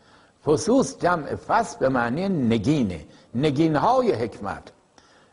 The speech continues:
این در، به اصطلاح، فصوص مختلفی داره:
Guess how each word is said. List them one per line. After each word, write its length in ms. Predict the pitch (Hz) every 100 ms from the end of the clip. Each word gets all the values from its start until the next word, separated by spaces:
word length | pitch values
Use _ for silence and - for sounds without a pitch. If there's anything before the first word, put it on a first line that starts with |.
| -
این 260 | 233 294
در، 380 | 220 185 175 165 - - - _ -
به 140 | 160
اصطلاح، 380 | 151 - 165 226
فصوص 600 | - 175 - 220 269 -
مختلفی 840 | 226 180 - - 147 190 151 135
داره: 360 | 101 104 95